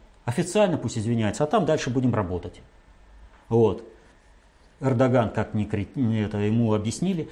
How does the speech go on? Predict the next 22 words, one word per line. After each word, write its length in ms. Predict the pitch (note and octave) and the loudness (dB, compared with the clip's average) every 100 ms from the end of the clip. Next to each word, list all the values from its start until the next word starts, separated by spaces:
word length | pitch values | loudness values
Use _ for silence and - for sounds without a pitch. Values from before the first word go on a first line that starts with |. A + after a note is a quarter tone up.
| - - | -16 -6
Вот 180 | A#2+ C3+ | -6 0
тут 160 | F#3+ | 0
нужно 200 | D#3 C3+ | 0 -2
понять 300 | B2+ A2+ B2+ | -2 -2 -4
вот 220 | G2+ G2 - | -4 -8 -8
что. 200 | - E2 - | -16 -18 -10
Я 100 | A2 | -2
ещё 300 | B2+ B2+ D3 | 0 2 2
раз, 180 | A2+ F2 | 2 -4
э, 60 | G#2+ | -10
уже 400 | F#2+ G#2 G#2 A#2 | -10 -6 -2 -2
сколько 300 | - D3 A#2 | 0 -2 -2
раз 120 | G#2 | -4
говорил. 320 | F#2 G2 F#2 - | -4 -4 -6 -2
Эрдоган — 680 | D#3 D3 C#3 A2+ C#3+ F#3 F3+ | 0 2 2 2 2 2 0
креатура 440 | A2+ G#2+ C#3+ D3 | -2 0 2 2
глобальщиков. 680 | A#2+ A#2+ A#2+ C3+ - - - - - _ - _ - - _ _ _ _ - | 2 2 4 2 0 -8 -12 -16 -20 _ -20 _ -20 -20 _ _ _ _ -4
Он 180 | C3+ E3 | 2 4
участвует 420 | E3+ - - D#3+ | 6 4 4 2
в 140 | A#2 A2 | 2 4
глобальном 640 | D#3 D#3 E3 F#3+ F#3 D#3 | 4 6 6 6 4 2
проекте. 580 | C3+ D3+ C3+ - - | 4 4 4 2 -6